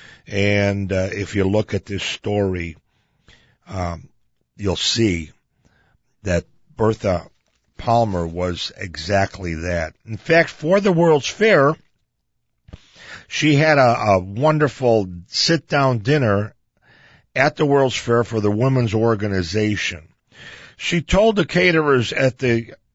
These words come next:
Palmer House, they were the ones catering this event,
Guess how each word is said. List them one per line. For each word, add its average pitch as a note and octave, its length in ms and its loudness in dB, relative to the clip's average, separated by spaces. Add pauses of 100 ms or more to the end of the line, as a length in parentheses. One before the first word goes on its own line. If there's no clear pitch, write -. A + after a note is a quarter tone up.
(220)
Palmer D#3+ 420 0
House, F#2+ 540 0
they A2 160 -2
were C3 160 2
the A#2+ 80 2
ones A#2 320 0
catering A#2 540 -4
this F2+ 220 -8
event, F2+ 440 -6